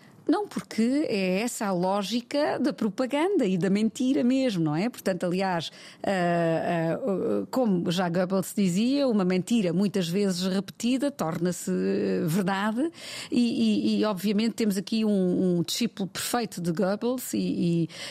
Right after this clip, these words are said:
e, e, aliás, o controle de toda a comunicação social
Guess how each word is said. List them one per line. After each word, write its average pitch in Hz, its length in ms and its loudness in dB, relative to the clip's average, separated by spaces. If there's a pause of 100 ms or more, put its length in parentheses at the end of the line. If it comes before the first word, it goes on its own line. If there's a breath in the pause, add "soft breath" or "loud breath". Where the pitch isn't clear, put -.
e, 175 600 2
e, 165 260 0
aliás, 180 340 0
o 185 60 -2
controle 208 500 0
de 156 120 -4
toda 262 260 -2
a 175 40 -4
comunicação 175 640 0
social 196 720 -2